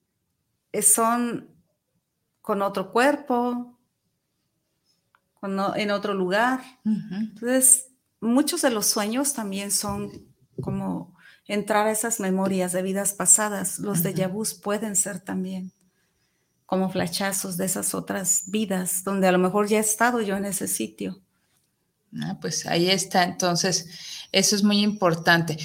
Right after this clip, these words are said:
Speaker 2: Si gustas compartirnos entonces el, el último testimonio.
Speaker 1: Claro que sí. También, ah, le pedí autorización a esta chica que, que, bueno, ella viene conmigo.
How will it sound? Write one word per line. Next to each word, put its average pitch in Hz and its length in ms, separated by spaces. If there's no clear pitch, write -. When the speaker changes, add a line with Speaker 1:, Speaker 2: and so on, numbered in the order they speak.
Speaker 2:
Si - 160
gustas 233 340
compartirnos 240 880
entonces 240 500
el, 202 240
el 185 180
último 196 880
testimonio. 185 840
Speaker 1:
Claro 254 300
que 254 120
sí. 262 280
También, 240 720
ah, 202 520
le 208 300
pedí 202 340
autorización 214 840
a 240 80
esta 226 300
chica 294 400
que, 190 440
que, 202 120
bueno, 220 260
ella 208 220
viene 262 300
conmigo. 285 720